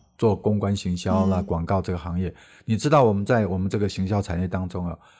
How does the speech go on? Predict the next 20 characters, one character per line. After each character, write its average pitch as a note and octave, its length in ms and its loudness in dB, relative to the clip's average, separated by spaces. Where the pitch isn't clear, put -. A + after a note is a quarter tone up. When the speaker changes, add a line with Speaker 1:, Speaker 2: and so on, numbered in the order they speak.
Speaker 1:
关 C3+ 180 2
于 A2 140 2
六 C#3 240 6
十 A2 160 -6
岁 A#2 200 0
以 G2 80 -2
上 F#2+ 320 -4
的 F2 300 -6
行 G#2 320 -4
销 A2+ 220 2
数 A2 260 -2
据 G2 240 -4
是， - 200 -10
几 - 200 -4
乎 A2 140 2
是 - 160 -4
一 F#2+ 80 -2
片 F#2 200 0
空 E2 220 -6
白。 - 260 -16